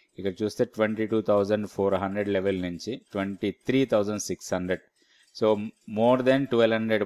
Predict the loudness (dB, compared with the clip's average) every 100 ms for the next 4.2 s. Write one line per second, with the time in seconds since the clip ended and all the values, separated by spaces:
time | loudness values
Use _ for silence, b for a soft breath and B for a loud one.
0 | 0 0 0 0 2 4 2 -2 -2 -6
1 | -4 -2 -2 -4 -4 -4 -4 -6 -8 -12
2 | -4 0 2 4 4 4 2 0 0 -2
3 | 2 2 2 2 -2 0 0 0 0 0
4 | 0